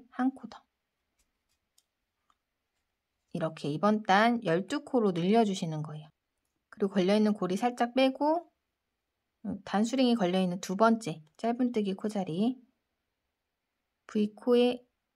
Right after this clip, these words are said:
바늘을 뒤에서 앞으로 찔러 넣어주신 다음에 요 뺐던 고리를 바늘에다 걸어줄게요. 그리고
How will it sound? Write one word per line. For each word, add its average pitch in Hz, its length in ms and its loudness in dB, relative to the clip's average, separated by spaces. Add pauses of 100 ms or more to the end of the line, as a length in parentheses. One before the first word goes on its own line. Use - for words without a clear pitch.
(260)
바늘을 226 600 -2 (540)
뒤에서 208 300 0
앞으로 180 340 -6
찔러 247 240 0
넣어주신 180 420 -4
다음에 180 560 -2 (460)
요 - 80 -12
뺐던 233 360 0
고리를 208 540 0 (260)
바늘에다 180 500 -6
걸어줄게요. 165 840 -8 (920)
그리고 - 480 -10